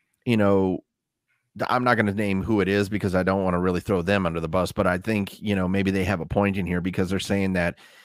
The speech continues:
if that shoulder injury has gotten re-aggravated, that might, that might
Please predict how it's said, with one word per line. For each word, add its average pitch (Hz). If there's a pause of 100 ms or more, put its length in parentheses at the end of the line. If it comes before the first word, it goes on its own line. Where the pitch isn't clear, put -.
(160)
if 120
that 104
shoulder 107
injury 98
has 90
gotten 101
re-aggravated, 92
that 98
might, 107
that 98
might 110